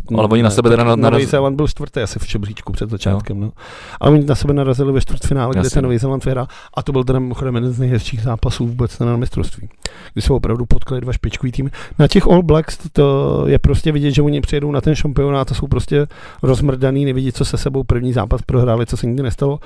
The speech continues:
Speaker 2: ale tím, jak postupoval ten šampionát, tak oni prostě nabírali na síle a nabírali na síle. Bohužel teda ta Jihoafrická republika dokázala, eh,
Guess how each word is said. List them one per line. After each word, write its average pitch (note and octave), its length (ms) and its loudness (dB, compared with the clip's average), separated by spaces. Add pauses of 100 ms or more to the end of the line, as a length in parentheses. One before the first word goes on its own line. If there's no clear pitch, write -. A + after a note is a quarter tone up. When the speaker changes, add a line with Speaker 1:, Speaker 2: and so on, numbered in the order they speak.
(320)
Speaker 2:
ale C3 140 0
tím, C#3 160 -4
jak C#3 100 -4
postupoval - 480 0
ten C3+ 120 -6
šampionát, B2 480 -4
tak - 160 0
oni A#2+ 140 -2
prostě B2 260 -2
nabírali B2 500 -4
na B2 100 -4
síle C3 300 -6
a C3 40 -4
nabírali B2+ 460 -6
na A#2+ 100 -6
síle. C3+ 360 -2 (680)
Bohužel B2+ 340 2
teda B2 200 0
ta C3+ 120 2
Jihoafrická B2+ 480 0
republika B2+ 400 -2
dokázala, C3 640 -2 (800)
eh, - 40 -8